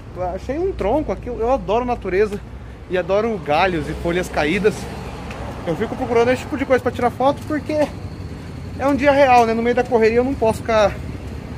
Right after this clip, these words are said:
indo num lugar que eu sei que vai ter uma foto legal, porque eu tô fazendo coisas do dia a dia, igual vocês farão quando vocês comprarem o Pixel quatro A de vocês.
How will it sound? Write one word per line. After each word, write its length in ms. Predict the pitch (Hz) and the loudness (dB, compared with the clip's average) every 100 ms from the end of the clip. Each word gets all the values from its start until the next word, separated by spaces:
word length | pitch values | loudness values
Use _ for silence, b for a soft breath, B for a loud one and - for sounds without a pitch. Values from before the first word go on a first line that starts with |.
| - - | -10 -2
indo 220 | 196 226 | 2 4
num 160 | 220 208 | 4 2
lugar 420 | 208 175 220 226 | 6 8 8 6
que 80 | 202 | 4
eu 60 | |
sei 160 | 185 214 | 2 2
que 60 | 214 | 2
vai 100 | 202 | 2
ter 80 | |
uma 140 | 208 202 | 2 4
foto 260 | 202 202 | 2 4
legal, 340 | 233 190 190 262 - - - - - - - - | 4 6 6 4 0 -2 0 0 -2 -2 -2 0
porque 200 | 240 294 | 2 4
eu 80 | |
tô 140 | 302 349 | 2 2
fazendo 320 | 330 269 285 | 4 4 4
coisas 300 | 240 240 262 | 6 4 2
do 80 | 262 | -2
dia 160 | 233 | 0
a 40 | 349 | 0
dia, 280 | 185 262 - - - - - - - - | 2 2 0 -4 -6 -6 -8 -8 -8 -4
igual 240 | 339 196 | 4 4
vocês 320 | 185 214 240 - | 4 4 2 4
farão 320 | 381 294 233 | 4 4 4
quando 240 | 277 277 | 2 2
vocês 240 | 320 294 240 | 2 0 -2
comprarem 420 | 339 277 196 233 | -2 0 0 2
o 40 | |
Pixel 320 | 285 247 - 269 | 0 -2 -2 2
quatro 320 | 262 254 240 | 2 4 2
A 80 | 220 | 2
de 80 | |
vocês. 600 | 220 302 - 311 165 - | 2 -2 0 0 0 -4